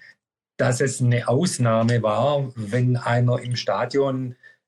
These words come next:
mit einer fünfhundert Millimeter Brennweite gesessen ist oder mit einem zwei Komma acht vierhundert. Das war schon wirklich eher die Ausnahme.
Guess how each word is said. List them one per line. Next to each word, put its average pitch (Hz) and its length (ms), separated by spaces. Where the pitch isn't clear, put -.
mit 123 180
einer 123 140
fünfhundert 131 580
Millimeter 139 480
Brennweite 110 600
gesessen 104 480
ist - 240
oder 117 200
mit 120 200
einem 113 280
zwei 123 280
Komma 113 300
acht 117 300
vierhundert. 120 680
Das 107 180
war 123 200
schon 127 300
wirklich 143 520
eher 135 160
die 127 180
Ausnahme. 110 680